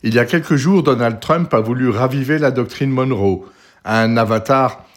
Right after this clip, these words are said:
de l'isolationnisme américain dans lequel les États-Unis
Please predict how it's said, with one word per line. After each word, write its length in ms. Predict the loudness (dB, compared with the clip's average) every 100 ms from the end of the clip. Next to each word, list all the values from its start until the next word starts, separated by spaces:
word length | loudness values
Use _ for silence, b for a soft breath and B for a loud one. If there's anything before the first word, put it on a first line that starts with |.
| _
de 120 | 0
l'isolationnisme 920 | 0 0 0 2 2 0 -2 -2 -2 -4
américain 520 | -4 -4 -6 -4 -2
dans 100 | 0
lequel 380 | -2 -2 -2 0
les 180 | -4
États-Unis 640 | -4 -2 -2 -2 -4 -4